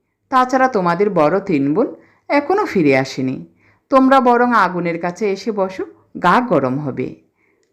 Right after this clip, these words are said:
চার নম্বর বোন রাজি হওয়ার ভান করে বলল,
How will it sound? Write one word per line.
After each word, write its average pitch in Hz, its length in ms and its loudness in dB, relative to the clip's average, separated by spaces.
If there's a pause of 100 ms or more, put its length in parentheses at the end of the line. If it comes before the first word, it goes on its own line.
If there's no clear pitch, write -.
চার 127 260 0
নম্বর 143 360 -2
বোন 202 200 -2
রাজি 135 380 0
হওয়ার 160 300 -4
ভান 143 300 -2
করে 165 220 -4
বলল, 123 440 -2